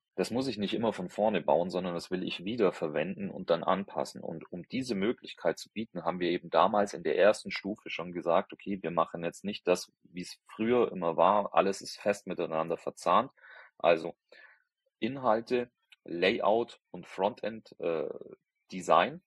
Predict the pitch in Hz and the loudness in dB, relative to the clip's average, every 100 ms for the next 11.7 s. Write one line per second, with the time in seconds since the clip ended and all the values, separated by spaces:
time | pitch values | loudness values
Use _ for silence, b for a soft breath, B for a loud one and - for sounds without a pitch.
0 | _ 95 - 92 90 80 - - 98 - | _ -10 -8 -4 -2 -2 -8 -8 -8 -8
1 | 92 76 92 120 - 185 - - - - | 0 8 8 6 -2 -14 -16 -16 -14 -12
2 | - - - - - - 127 127 - 117 | -10 -10 2 6 6 6 -2 -2 -6 -2
3 | - 139 156 _ B B B B _ _ | -2 -4 -12 _ B B B B _ _
4 | - 110 101 90 92 98 101 95 - - | 0 0 2 2 4 4 2 -4 -4 -10
5 | 95 98 123 - 110 85 87 87 - - | -2 0 0 0 -2 0 -2 -4 -6 4
6 | 104 - 110 92 92 - 92 92 87 - | 4 4 -6 -6 -8 0 0 0 -10 -12
7 | - - 82 92 92 101 98 82 76 - | -18 0 2 2 2 0 0 -4 -8 -10
8 | - - - _ _ _ 90 87 90 85 | -10 -10 -14 _ _ _ -4 -2 -2 -6
9 | - 82 95 - 90 - - 120 - - | 2 2 2 -4 -8 -8 -6 -4 -4 -8
10 | - 95 - - 82 78 82 80 - 67 | 2 2 2 -6 -6 -4 -6 -10 -10 -8
11 | 82 120 139 131 135 143 | -6 -6 2 2 2 -2